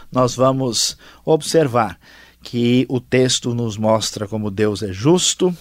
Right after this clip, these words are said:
e, ao mesmo tempo, a misericórdia divina se manifesta no coração de Abraão, que cresceu e se desenvolveu com Deus, e esta misericórdia provoca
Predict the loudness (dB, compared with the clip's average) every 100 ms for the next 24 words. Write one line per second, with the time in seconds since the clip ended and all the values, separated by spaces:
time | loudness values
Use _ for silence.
0 | -12 -4 0 0 0 -2 -4 -4 0 0
1 | -2 -8 -10 -12 _ -4 -2 0 0 -2
2 | -2 2 2 0 -6 0 4 4 2 -4
3 | -6 -4 -4 -4 -4 -4 -2 -2 0 -2
4 | -4 -4 -4 -4 -6 -2 -2 -2 -8 -8
5 | -2 -2 -2 0 2 2 0 0 0 0
6 | 2 2 2 -2 -4 -6 -6 -4 0 2
7 | 2 2 4 4 2 -8 -20 -14 -2 -2
8 | 0 -4 0 0 2 0 2 0 0 -2
9 | 2 2 2 -2 -8 -14 -20 -20 0 2
10 | 2 2 4 4 2 -4 -4 -2 -2 -4
11 | -10 -20 _ 2 2 2 -2 -6 -2 -4
12 | 2 2 2 -2